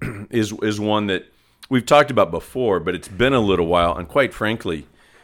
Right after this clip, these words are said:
at least, Jim, with the ministry that we're doing here, Practical Shepherding, both that, that you and I are, the work you and I are doing, is, uh, this is a pretty apparent issue, and that is just the continual burnout and, and quitting of pastors out of the ministry. So, uh, in fact,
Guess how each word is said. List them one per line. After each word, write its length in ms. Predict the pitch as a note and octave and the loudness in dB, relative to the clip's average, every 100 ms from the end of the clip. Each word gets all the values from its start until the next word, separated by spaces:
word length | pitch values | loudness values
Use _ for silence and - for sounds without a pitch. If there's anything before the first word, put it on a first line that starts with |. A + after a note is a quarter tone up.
| _ _ _ | _ _ _
at 60 | - | -4
least, 180 | A2 F#2 | -2 0
Jim, 180 | A2 | 0
with 120 | G2 F2+ | 0 0
the 40 | |
ministry 560 | G2 A2+ - G#2 F#2+ F2 | 0 0 0 -2 -2 -2
that 120 | F2+ | -4
we're 160 | F2+ G2 | -4 -4
doing 320 | F#2 F#2+ F2+ | -2 -4 -4
here, 180 | E2+ D#2+ | -6 -6
Practical 340 | F#2 F2 D#2 | -4 -4 -4
Shepherding, 540 | - G#2 F#2+ E2 D#2+ D#2 D#2 | -6 -6 -6 -10 -10 -12 -8
both 220 | F2 G2 - | -4 -4 -4
that, 220 | F#2 - | -8 -6
that 160 | F2 E2+ | -4 -2
you 160 | G2+ G2 | 0 0
and 100 | F2+ | 2
I 120 | G#2 | 2
are, 140 | G#2 | 2
the 100 | F2 | 0
work 260 | G2 G2+ G2+ | 0 0 -4
you 140 | - G#2 | -6 -2
and 80 | F#2+ | 2
I 160 | A2 | 2
are 140 | A#2+ A#2+ | 4 2
doing, 360 | F#2+ G2 F2 D2+ _ _ - - - - - | 0 -4 -6 -10 _ _ -20 -20 -20 -20 -6
is, 320 | G2 G2+ F#2 G2+ | 0 0 2 2
uh, 140 | F#2 | 2
this 220 | F#2+ - | 0 -4
is 100 | G#2 | -4
a 40 | G2+ | -2
pretty 280 | A2 G2+ F2 | 0 0 0
apparent 500 | - A2 G2 F#2 F#2+ | 0 0 0 0 -4
issue, 360 | F#2+ - E2 | -4 -2 -2
and 100 | D#2+ | -2
that 160 | F2 F2 | -2 -2
is 160 | E2 | -4
just 340 | - E2+ - F2+ | -6 -8 -8 -12
the 80 | E2+ | -12
continual 520 | F2+ - G#2+ G2+ F2 | -10 -6 -4 -2 -4
burnout 520 | E2+ F#2 F#2 E2 D#2 | -2 -2 -2 -4 -6
and, 120 | D2+ D2+ | -12 -18
and 120 | D#2 D#2 | -20 -12
quitting 340 | - F2 E2 | -6 -6 -6
of 140 | D2 | -10
pastors 640 | - E2 D#2+ - D2 D#2 - _ _ - | -8 -6 -6 -12 -16 -16 -18 _ _ -4
out 120 | F2+ | -4
of 60 | E2 | -4
the 60 | |
ministry. 500 | D#2+ E2 F2 - - - | -8 -10 -8 -10 -12 -14
So, 400 | - D#2+ D2+ - _ - - - D2+ | -8 -6 -8 -12 _ -20 -18 -8 -2
uh, 60 | |
in 140 | G2 G2 | 0 2
fact, 380 | A#2 G#2+ - | 4 4 2